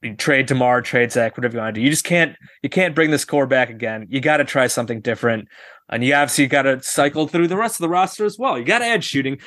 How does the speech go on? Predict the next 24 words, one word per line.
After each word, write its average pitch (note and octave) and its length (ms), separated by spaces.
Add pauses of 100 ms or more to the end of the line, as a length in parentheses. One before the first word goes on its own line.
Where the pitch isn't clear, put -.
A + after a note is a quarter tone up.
(140)
This A3 140
is B3 80
why, B3+ 180
like, G3+ 260
is D3+ 180
like E3 180
a, D#3 120
this G3+ 160
is A3+ 100
why, G3+ 140
like, E3+ 140
I D#3 60
was C#3+ 160
upset C#3+ 360
about C3+ 320 (800)
whatever D3+ 220
they C#3 80
brought E3 320
back D#3+ 200
Javonte C3+ 540
and B2 100
Derrick B2 240
Jones A#2 220
Junior. A#2 240